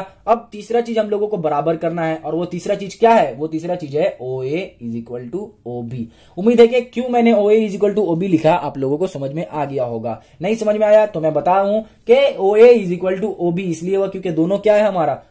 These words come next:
दोनों जो है वो सर्कल का रेडियाई है, ठीक है।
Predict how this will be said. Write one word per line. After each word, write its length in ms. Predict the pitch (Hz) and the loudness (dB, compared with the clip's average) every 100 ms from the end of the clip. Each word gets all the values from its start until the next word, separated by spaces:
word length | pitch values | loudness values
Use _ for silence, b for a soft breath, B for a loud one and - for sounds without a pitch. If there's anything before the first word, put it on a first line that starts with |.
| _ | _
दोनों 340 | 139 156 165 180 | -4 -2 -2 0
जो 100 | 165 | 2
है 120 | 156 | 2
वो 120 | 165 160 | 0 -2
सर्कल 360 | 135 123 147 | -6 -6 -4
का 240 | 139 180 220 _ 127 | 2 2 2 _ -12
रेडियाई 640 | 117 117 123 123 120 120 | -8 -6 -6 -4 -4 -6
है, 160 | 117 - | -8 -8
ठीक 140 | 190 | 2
है। 220 | 208 147 | 2 2